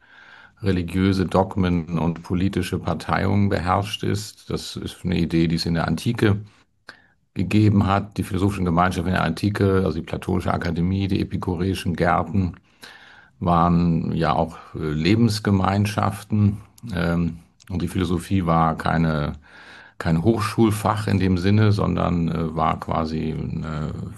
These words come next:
eine Vorstellung, wie in einer Gemeinschaft darüber nachgedacht werden kann, wie man zusammenleben könnte, ohne dass man sich notwendigerweise auf bestimmte Traditionen bezieht, äh,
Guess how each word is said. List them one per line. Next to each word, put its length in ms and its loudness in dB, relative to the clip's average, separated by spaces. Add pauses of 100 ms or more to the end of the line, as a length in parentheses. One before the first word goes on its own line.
(120)
eine 280 -4
Vorstellung, 640 0
wie 220 0
in 120 -2
einer 220 0
Gemeinschaft 880 -2 (540)
darüber 240 2
nachgedacht 600 0
werden 220 0
kann, 220 -2
wie 80 0
man 140 0
zusammenleben 720 0
könnte, 520 -4 (1080)
ohne 480 6
dass 240 -2
man 140 -6
sich 400 -10
notwendigerweise 840 0
auf 80 -4
bestimmte 380 -4
Traditionen 680 -2
bezieht, 600 -6
äh, 220 -6